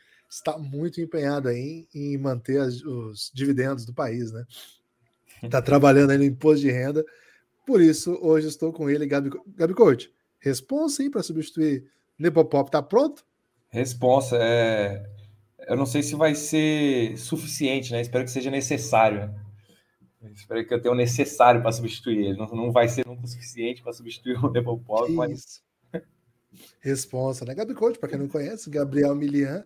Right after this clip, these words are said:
Speaker 1: já esteve com a gente em algumas oportunidades e cada vez mais produtor de conteúdo, hein?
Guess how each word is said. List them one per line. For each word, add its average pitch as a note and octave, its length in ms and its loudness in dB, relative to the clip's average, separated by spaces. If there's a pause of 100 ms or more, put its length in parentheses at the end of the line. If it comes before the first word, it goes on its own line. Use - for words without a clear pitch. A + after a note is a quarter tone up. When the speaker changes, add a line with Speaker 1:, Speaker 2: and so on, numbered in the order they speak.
(360)
Speaker 1:
já C#3+ 160 -4
esteve B2+ 320 -4
com C3 80 -4
a B2 60 0
gente B2 320 -8
em A#2 220 -14
algumas F3 460 -4
oportunidades C#3 840 -4 (140)
e D#3 100 -2
cada D3 280 0
vez C#3+ 260 2
mais G#3+ 500 0 (380)
produtor F#3+ 340 0
de F#3 120 -12
conteúdo, F3 600 0
hein? D#3 140 -6